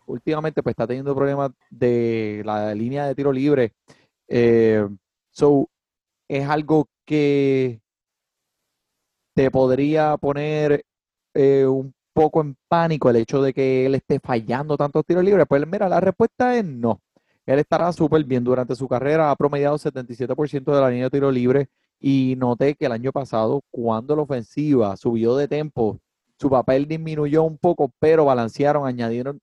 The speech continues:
a-, añadiendo posesiones que, eh, para mí,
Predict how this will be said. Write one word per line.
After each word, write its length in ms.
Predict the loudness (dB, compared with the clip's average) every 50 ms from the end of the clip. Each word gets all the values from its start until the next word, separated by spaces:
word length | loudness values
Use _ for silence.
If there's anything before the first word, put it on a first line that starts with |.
| _
a-, 240 | -8 -6 -6 -6 -6 -6
añadiendo 480 | -6 -6 -4 -4 -4 -4 -4 -2 -2 0
posesiones 800 | 0 -2 -2 -2 -6 -4 -2 0 2 4 4 4 2 0 -2 -6 _ _ _ _ _ _ _ _ _ _ _ _ _ _ _
que, 680 | 0 2 2 2 2 2 0 0 0 -2 -2 -2 -2 -2
eh, 560 | -2 -2 0 0 0 0 0 0 0 -2 0
para 260 | 0 0 0 0 0 -2
mí, 260 | -4 -4 -6 -6